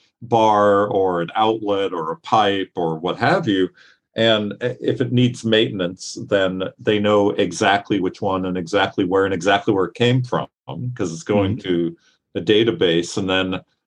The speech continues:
Speaker 1: you know, if a repair is being done by a facilities maintenance company, they are able to track it instantly. There's no thought process involved. Are you involved in that kind of tagging as well? Or is that something you thought, you guys thought about, or?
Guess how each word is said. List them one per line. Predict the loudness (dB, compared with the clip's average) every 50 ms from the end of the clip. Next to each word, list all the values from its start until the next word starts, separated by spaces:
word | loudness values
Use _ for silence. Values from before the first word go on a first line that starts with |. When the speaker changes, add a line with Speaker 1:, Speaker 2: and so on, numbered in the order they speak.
| _ _
Speaker 1:
you | -2 0
know, | 2 2 0 0 0
if | -4 -4 -4
a | -2
repair | 0 0 0 2 2 4 4 4 4
is | 2 0
being | -2 -2 -2 0 -2 -2
done | 0 0 0 2 0 0
by | 0 2 2
a | 2
facilities | 0 -2 -8 -4 -2 -2 0 0 0 0 0 2 0 0 -2 -4 -4
maintenance | -2 -2 -2 -2 -2 -2 -2 -2 -4 -4 -8 -12 -12
company, | -2 0 0 0 2 0 -2 -4 -4 -4 -6 -8 -10 _ _ _ _ _ _ _ _ _ 2
they | 2 2 4 4 2 0 0 0
are | 0 2 2
able | 2 2 0 -4
to | -6 -6
track | -2 0 2 2 2 2 2
it | 0 -2 0 0
instantly. | 0 0 0 0 -4 -6 -8 -10 -10 -12 -10 -8 -8 -4
There's | -2 -2 -2 0 0
no | 2 4 4 4 4 2 -2 -6 -8 _ 0
thought | 2 2 2 0 -2
process | -2 0 0 0 0 -4 -8 -10 -10 -12 -14
involved. | -12 -12 -10 -10 -10 -12 -14 _ _ _ _ _
Are | 0 0
you | 2 4 4 4 4 4
involved | 2 2 2 2 2 2 2 0 0
in | -2
that | -2 -2 -2 -4
kind | -4 -4 -4 -4
of | -6 -8
tagging | -4 -2 0 0 0 0 -4 -8 -6 -6
as | -6 -6 -6 -6
well? | -2 -2 0 2 2 0 2 2 2
Or | 2 2 2 0 0 0
is | 0 0
that | -2 -2 0
something | -2 -4 -4 -4 -4 -6 -4 -4
you | -6 -4
thought, | -2 -4 -4 -4
you | -4 -8 -10 -10 -10 -8
guys | _ -2 -2 -2 -2 -2 -2
thought | -2 0 0 0 -2
about, | -2 -2 -4 -4 -4 -2 -2
or? | -2 -2 -2 -6